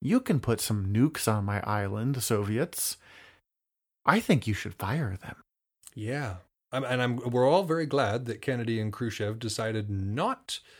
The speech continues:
Speaker 2: to, uh, to
Speaker 1: Play
Speaker 2: ex-
Speaker 1: that day.
Speaker 2: Yeah, but, uh, yeah, so again, i-, within this Bay of Pigs operation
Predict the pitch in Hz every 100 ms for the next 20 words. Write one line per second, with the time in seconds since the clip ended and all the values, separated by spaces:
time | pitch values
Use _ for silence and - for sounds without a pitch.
0 | - - - 113 110 101 98 104 110 117
1 | 107 104 98 104 95 123 139 127 120 92
2 | 90 104 98 - 104 101 95 - - -
3 | - - - - - - - - - _
4 | 113 165 113 98 135 127 135 135 165 110
5 | 113 123 123 190 170 - 156 135 160 156
6 | 117 101 104 98 90 - 131